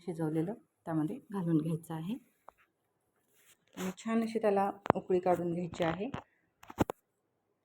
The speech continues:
बघू शकता तुम्ही, खूप छान अशी भाजी तयार होते. तर ही भातासोबत किंवा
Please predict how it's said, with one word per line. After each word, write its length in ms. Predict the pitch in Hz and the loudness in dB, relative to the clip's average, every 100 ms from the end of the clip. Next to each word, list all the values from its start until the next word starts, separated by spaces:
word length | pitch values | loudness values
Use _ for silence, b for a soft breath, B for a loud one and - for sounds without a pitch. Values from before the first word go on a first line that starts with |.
| _ _ _ _ _ _ _ _ _ _ - | _ _ _ _ _ _ _ _ _ _ -8
बघू 200 | 180 175 | -4 -4
शकता 300 | 175 180 - | -6 -10 -10
तुम्ही, 320 | 165 175 185 - | -8 -8 -10 -10
खूप 260 | - 208 - | -8 -8 -6
छान 160 | 220 208 | -4 -2
अशी 300 | 202 - 185 - - _ _ _ _ - | -2 -4 -4 -4 -12 _ _ _ _ -8
भाजी 260 | 175 165 165 | -4 -4 -2
तयार 260 | 165 160 185 | 0 2 0
होते. 280 | 175 196 240 - | -2 -2 -4 -2
तर 120 | 196 | 0
ही 120 | 190 | 0
भातासोबत 800 | 185 180 170 170 170 160 160 170 - | 0 -2 -2 -2 -2 -2 -2 -4 -6
किंवा 340 | 160 165 160 | -2 2 2